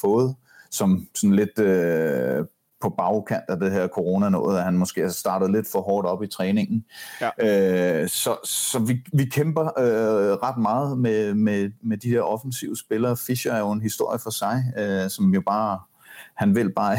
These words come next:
Speaker 1: <laughs> ikke komme i topform af en eller anden mærkelig årsag. Altså det, det, det, det er mærkeligt. Øh, Kaufmann, ja, altså han, øh, var jo også i truppen,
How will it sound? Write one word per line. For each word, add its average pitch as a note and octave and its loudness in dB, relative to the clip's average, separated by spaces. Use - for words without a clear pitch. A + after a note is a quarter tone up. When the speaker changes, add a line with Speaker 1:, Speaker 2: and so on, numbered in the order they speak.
Speaker 1:
<laughs> E3+ 0
ikke B2+ -4
komme A2+ 2
i G#2 -2
topform G#2+ -2
af G#2 0
en G#2 0
eller G#2+ 2
anden G#2+ 0
mærkelig G#2+ 0
årsag. A2 -2
Altså A2 -4
det, A2 -2
det, C#3+ 0
det, C#3+ 2
det - 2
er D#3 2
mærkeligt. D3+ 0
Øh, B2+ 2
Kaufmann, C#3 -2
ja, A#2 0
altså A2+ -4
han, A2+ -2
øh, G#2 -4
var G#2+ 2
jo G#2+ 2
også C3+ -2
i C3+ -6
truppen, C3 -6